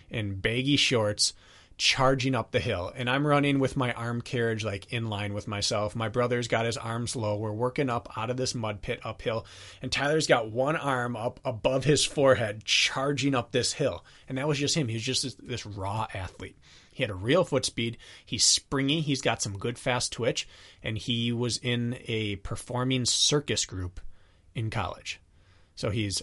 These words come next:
very good with body composure, body awareness in the air. He moves through obstacles very well.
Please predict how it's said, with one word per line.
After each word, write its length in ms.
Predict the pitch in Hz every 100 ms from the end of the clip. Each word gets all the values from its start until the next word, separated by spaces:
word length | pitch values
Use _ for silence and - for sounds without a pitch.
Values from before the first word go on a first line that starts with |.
| -
very 480 | 104 101 131 151 156
good 240 | 131 127
with 260 | 123 113 104
body 520 | 120 98 107 110 123
composure, 580 | 113 127 117 117 110 117
body 320 | 101 101 107
awareness 600 | 110 101 107 117 117 - 117
in 100 | 104
the 180 | -
air. 260 | 117 113 113
He 200 | - 113
moves 320 | 101 123 117
through 220 | - 107
obstacles 420 | 101 98 - 101 95
very 240 | 101 92
well. 380 | 104 104 90